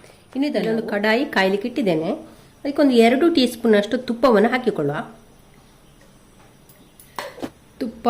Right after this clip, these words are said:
ಬಿಸಿ ಆಯ್ತು. ಈಗ ನೋಡಿ, ಹಸಿ ಕಾಯಿಯನ್ನು ನಾನು ಹೀಗೆ ಚಿಕ್ಕದಾಗಿ ಕಟ್ ಮಾಡಿ ಇಟ್ಕೊಂಡಿದ್ದೇನೆ.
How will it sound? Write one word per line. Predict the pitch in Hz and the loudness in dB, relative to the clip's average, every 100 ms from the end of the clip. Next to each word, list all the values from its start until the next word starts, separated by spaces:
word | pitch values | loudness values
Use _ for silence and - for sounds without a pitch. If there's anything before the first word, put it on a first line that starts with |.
| 233 | 2
ಬಿಸಿ | 202 208 - | 4 0 0
ಆಯ್ತು. | 180 180 | -2 0
ಈಗ | 277 196 190 175 | -2 0 0 2
ನೋಡಿ, | 170 240 | 0 -2
ಹಸಿ | - 196 190 208 | -2 -4 -4 -8
ಕಾಯಿಯನ್ನು | - 196 180 175 180 | -2 0 2 0 0
ನಾನು | 247 214 | 0 0
ಹೀಗೆ | 185 | -2
ಚಿಕ್ಕದಾಗಿ | 180 214 - 190 175 226 | -2 -8 -6 -6 -4 -4
ಕಟ್ | 226 185 | -4 -4
ಮಾಡಿ | 180 180 | -4 -4
ಇಟ್ಕೊಂಡಿದ್ದೇನೆ. | 180 247 240 170 165 | -4 -2 0 -2 -4